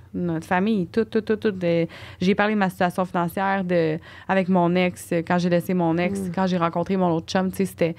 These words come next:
Speaker 1: il faisait partie de ma vie. Puis, euh, fast forward, euh, je sais pas combien de mois après, j'ai rencontré le joa-, euh, le banquier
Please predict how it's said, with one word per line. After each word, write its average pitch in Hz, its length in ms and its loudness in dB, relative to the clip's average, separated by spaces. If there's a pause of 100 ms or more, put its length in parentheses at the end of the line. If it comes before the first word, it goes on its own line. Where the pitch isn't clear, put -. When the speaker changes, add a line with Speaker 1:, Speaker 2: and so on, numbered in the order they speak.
(220)
Speaker 1:
il - 40 -12
faisait 185 200 2
partie 185 440 -4
de 214 40 -2
ma 180 180 2
vie. 180 280 -2 (1400)
Puis, 180 380 0
euh, 165 340 2 (480)
fast 196 320 0
forward, 190 460 2
euh, 175 180 2
je 175 100 -4
sais 180 160 -2
pas 185 120 0
combien 180 240 2
de 175 60 2
mois 185 160 4
après, 208 340 0
j'ai 202 120 2
rencontré 185 760 0 (180)
le 165 720 2
joa-, 175 320 2
euh, 165 80 2
le 160 120 2
banquier 180 520 -2